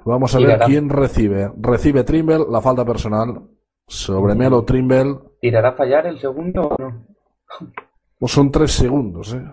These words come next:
Speaker 1: Son tres segundos. Yo no me la jugaría. Dicen que, evidentemente,
Speaker 2: Es, si mete
Speaker 1: es
Speaker 2: los dos, se termina el partido. O sea que
Speaker 1: Sí, pero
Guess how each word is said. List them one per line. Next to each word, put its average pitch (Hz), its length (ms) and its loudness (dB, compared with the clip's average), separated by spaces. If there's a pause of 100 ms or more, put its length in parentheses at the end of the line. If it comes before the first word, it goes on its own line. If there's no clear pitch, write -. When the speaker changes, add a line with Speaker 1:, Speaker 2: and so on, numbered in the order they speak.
(360)
Speaker 1:
Son 135 420 -2
tres 151 220 2
segundos. 98 960 -4
Yo 123 160 2
no 139 80 0
me 135 120 0
la 120 100 2
jugaría. 98 600 0
Dicen 131 560 -4
que, 113 300 -2 (920)
evidentemente, 135 680 2
Speaker 2:
Es, - 60 -8
si 104 120 4
mete 143 240 2
Speaker 1:
es - 100 6
Speaker 2:
los - 100 4
dos, 202 180 2
se 143 80 -10
termina 151 280 -2
el 143 60 -2
partido. 107 640 -8 (100)
O - 60 -20
sea 104 260 -12
que 95 300 -14 (520)
Speaker 1:
Sí, 131 300 0 (220)
pero 92 800 -2